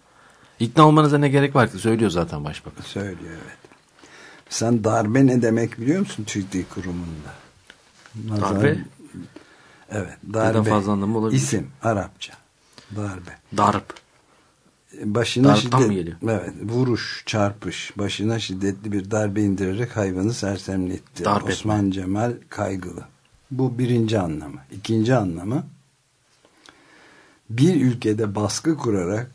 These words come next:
Speaker 2: zor kullanarak veya demokratik yollardan yararlanarak hükümeti istifa ettirme veya rejimi değiştirecek biçimde yönetimi devirme işi.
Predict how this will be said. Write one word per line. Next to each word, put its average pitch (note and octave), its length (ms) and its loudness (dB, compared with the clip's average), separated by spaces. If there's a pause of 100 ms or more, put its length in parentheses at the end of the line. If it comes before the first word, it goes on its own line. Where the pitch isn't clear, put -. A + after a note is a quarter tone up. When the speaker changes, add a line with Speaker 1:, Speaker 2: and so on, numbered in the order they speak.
Speaker 2:
zor B2 400 2
kullanarak G2+ 600 -2
veya G#2 340 0
demokratik B2 760 2
yollardan G2 720 -2 (920)
yararlanarak A2 960 2
hükümeti A#2 640 0
istifa B2 580 0
ettirme A2 480 4
veya A2 340 4
rejimi G#2+ 460 0
değiştirecek G#2+ 720 0
biçimde G2+ 360 -2
yönetimi A2+ 600 0
devirme G2+ 500 0
işi. - 260 -8